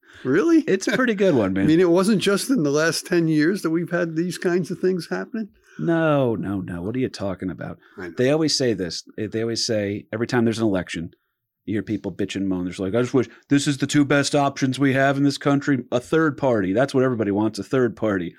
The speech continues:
Speaker 2: Well, w-, this is one of the earliest third parties in the history of politics in America.
Speaker 1: Yep, the first.
Speaker 2: It's a pretty good one. So, uh,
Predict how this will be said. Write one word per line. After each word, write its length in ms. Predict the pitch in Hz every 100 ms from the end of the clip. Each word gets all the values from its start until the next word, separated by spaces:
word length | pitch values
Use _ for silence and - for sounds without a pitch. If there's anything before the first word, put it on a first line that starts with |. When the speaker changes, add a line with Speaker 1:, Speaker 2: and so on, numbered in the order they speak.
| - - _ _ -
Speaker 2:
Well, 300 | 147 226 262
w-, 220 | - 143 - _ _ _ _ _
this 140 | 156 196
is 80 |
one 100 | 196 180
of 40 |
the 80 | 160
earliest 400 | 170 202 117 -
third 240 | 123 110
parties 480 | 127 113 110 107 - -
in 80 | -
the 60 | 113
history 380 | 117 117 123 117
of 220 | 117 -
politics 500 | 127 117 113 123 -
in 80 | 120
America. 460 | 107 123 139 160 165 -
Speaker 1:
Yep, 280 | 107 90 127 _
the 140 | - 92
first. 460 | - 135 123 - - _ _
Speaker 2:
It's 140 | 151
a 40 | 156
pretty 180 | - 214
good 160 | 208
one. 240 | 185 113 - _ _ _ _ _ _
So, 280 | - 123 123
uh, 140 | 123